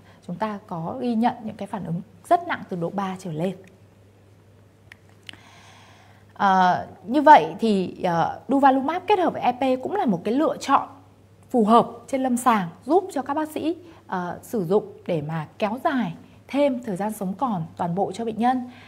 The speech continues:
cải thiện đáp ứng cho bệnh nhân, duy trì chất lượng sống cho bệnh nhân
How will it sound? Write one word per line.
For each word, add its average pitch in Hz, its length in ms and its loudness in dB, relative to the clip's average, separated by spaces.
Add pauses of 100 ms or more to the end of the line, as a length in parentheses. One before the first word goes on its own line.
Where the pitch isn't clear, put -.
(140)
cải 220 260 0
thiện 247 220 2
đáp 185 160 -6
ứng 247 240 4
cho 330 120 0
bệnh - 140 -4
nhân, 269 280 0 (240)
duy 247 240 0
trì 233 180 -4
chất 254 160 -6
lượng 262 160 -6
sống 190 240 -4
cho 262 100 -6
bệnh 214 140 -8
nhân 247 160 2